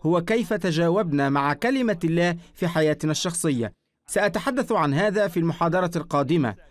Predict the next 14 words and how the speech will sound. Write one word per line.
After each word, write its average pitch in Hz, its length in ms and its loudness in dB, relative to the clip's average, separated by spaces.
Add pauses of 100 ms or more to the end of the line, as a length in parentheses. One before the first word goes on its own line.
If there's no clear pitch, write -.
(300)
ما 190 160 2
أريد 226 340 0
أن 175 200 0
أركز 233 400 -2
عليه 147 460 0
في 135 200 0
هذه 156 260 2
المحاضرة 180 680 0
هو 226 180 4
اشتراكنا 180 960 0 (160)
في 170 200 0
بناء 170 640 0 (340)
ملكوت 156 460 0
الله. 123 360 0